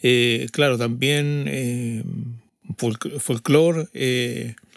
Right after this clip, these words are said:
eh, un, un, quizá unos toques de música experimental, de, de, como una fusión bien, bien entretenida.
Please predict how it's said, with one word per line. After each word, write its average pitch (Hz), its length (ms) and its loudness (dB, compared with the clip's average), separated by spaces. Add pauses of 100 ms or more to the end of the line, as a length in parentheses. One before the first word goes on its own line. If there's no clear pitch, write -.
(760)
eh, 117 180 2
un, 113 280 -4 (100)
un, 120 400 -6 (100)
quizá 135 280 4
unos 131 240 2
toques 131 260 2
de 120 100 2
música 123 360 -2
experimental, 135 1000 0
de, 139 320 -4
de, 139 320 -6 (200)
como 123 180 0 (120)
una 135 640 0
fusión 139 380 2
bien, 156 440 2
bien 147 120 2
entretenida. 131 560 0